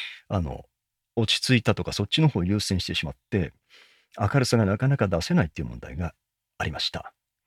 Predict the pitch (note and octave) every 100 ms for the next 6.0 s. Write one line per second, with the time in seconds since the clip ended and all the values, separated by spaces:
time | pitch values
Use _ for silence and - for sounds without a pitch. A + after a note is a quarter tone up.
0 | _ - _ _ _ - E3 D#3 C#3+ F3
1 | F#3+ F#3 F3+ F3+ F3+ E3+ F3 D3 C#3 A#2
2 | B2+ - _ _ _ - A#2+ G2+ B2 C#3+
3 | C#3+ - B2 G#2 D#3 A3 C#3 A2 F2+ D3+
4 | D3+ G#2 G#2 - - G2+ G#2 B2 G#2+ D#3
5 | _ _ - C#4+ - - A#2 G#2 F2